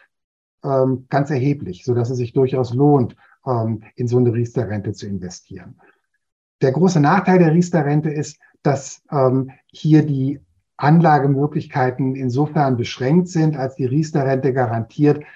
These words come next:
dass man, wenn man in die Rente eintritt, dass man dann wenigstens so viel Geld wieder rausbekommt, wie man insgesamt eingezahlt hat.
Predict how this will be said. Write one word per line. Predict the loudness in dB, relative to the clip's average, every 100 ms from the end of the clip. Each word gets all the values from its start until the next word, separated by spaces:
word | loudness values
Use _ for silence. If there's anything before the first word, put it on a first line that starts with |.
| -10 -6
dass | -2
man, | 2 2 2
wenn | 4
man | 4 2 0
in | -2
die | 0 0 0
Rente | 0 -2 -4 -6
eintritt, | -2 0 0 0 0 -2 _ _ -8
dass | -6 -2
man | -2
dann | 0 0 4
wenigstens | 6 6 2 -6 -10
so | -4 -4
viel | -2 -2
Geld | 0 0 0 -2
wieder | -4 -4
rausbekommt, | -2 -2 -4 -8 -6 -4 0 -2 -2 -16 _ 0
wie | 2
man | 4 2 0
insgesamt | 4 4 4 0 0 -2 -4
eingezahlt | -6 -4 -4 -6 -10 -12 -14
hat. | -20